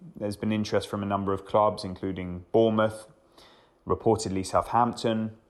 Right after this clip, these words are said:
too. West Ham has been mentioned in various dispatches, and I think that's a move that may appeal a bit more to Maitland-Niles, who's London-based. But we'll have to wait and see. It could be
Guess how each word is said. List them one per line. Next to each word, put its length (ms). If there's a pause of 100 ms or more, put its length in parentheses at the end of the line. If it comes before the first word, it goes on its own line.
(160)
too. 380 (760)
West 300
Ham 460 (520)
has 180
been 180
mentioned 400
in 80
various 300
dispatches, 760
and 80
I 60
think 220
that's 240
a 20
move 380
that 160
may 180
appeal 580 (400)
a 60
bit 220
more 260
to 260
Maitland-Niles, 840
who's 260
London-based. 800 (220)
But 80
we'll 140
have 160
to 60
wait 280
and 120
see. 240
It 120
could 180
be 320